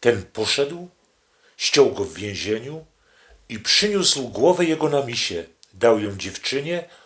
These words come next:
a dziewczyna dała swej matce. Uczniowie Jana, dowiedziawszy się o tym, przyszli, zabrali jego ciało i złożyli je w grobie.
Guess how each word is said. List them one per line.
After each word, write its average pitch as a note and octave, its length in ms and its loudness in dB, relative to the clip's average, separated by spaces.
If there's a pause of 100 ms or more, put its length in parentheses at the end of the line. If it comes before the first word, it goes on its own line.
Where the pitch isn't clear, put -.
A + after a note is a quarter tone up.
(220)
a A2 100 -10
dziewczyna D3 720 -2 (100)
dała G#2 280 -2
swej F2+ 280 -4
matce. - 500 -12 (1600)
Uczniowie C3+ 460 0
Jana, A#2 440 0 (580)
dowiedziawszy A2 760 0
się - 280 0
o D#3+ 140 2
tym, A#2 240 -10
przyszli, C3+ 720 -4 (520)
zabrali A#2 640 4
jego G2+ 240 -8
ciało C3+ 600 -4 (400)
i C3 80 -8
złożyli G2 540 -4
je F2 80 -8
w E2+ 60 -16
grobie. - 560 -16